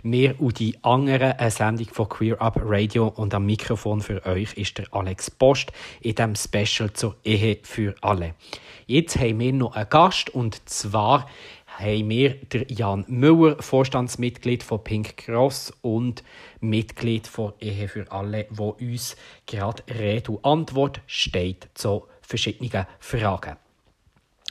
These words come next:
Ja, Jan, schön bist du da und stell dich doch gerne mal vor.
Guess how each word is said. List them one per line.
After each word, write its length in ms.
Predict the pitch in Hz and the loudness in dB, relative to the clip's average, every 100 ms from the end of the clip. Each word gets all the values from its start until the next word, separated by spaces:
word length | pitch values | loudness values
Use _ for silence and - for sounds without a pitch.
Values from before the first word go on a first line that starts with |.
| - | -4
Ja, 160 | 117 123 | 2 4
Jan, 320 | 113 98 95 | 4 4 2
schön 240 | 139 147 | 4 4
bist 220 | 127 104 | 4 0
du 80 | 110 | -2
da 260 | 107 127 180 | 2 6 6
und 460 | - - 131 147 | 2 2 4 4
stell 320 | - - 107 110 | -2 -2 0 0
dich 120 | 107 | -2
doch 180 | 104 - | -2 -4
gerne 200 | 92 95 | -2 -2
mal 140 | 85 | -4
vor. 240 | - 82 | -4 -8